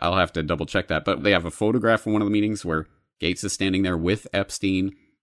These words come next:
They definitely had multiple meetings. And again, officially, according to Gates and his spokespeople, it was,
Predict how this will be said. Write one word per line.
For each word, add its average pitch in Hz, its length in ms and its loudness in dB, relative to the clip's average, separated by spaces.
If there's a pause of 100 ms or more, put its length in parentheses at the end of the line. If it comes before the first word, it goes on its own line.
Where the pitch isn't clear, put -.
(120)
They 95 140 2
definitely 127 400 2
had 104 160 2
multiple 87 400 -2
meetings. 80 540 -2
And 98 260 2 (300)
again, 110 440 6
officially, 123 600 0
according 98 380 -2
to 101 100 -4
Gates 90 240 -4
and 98 100 -2
his 101 100 -6
spokespeople, 98 680 -4
it - 100 -4
was, 87 240 -4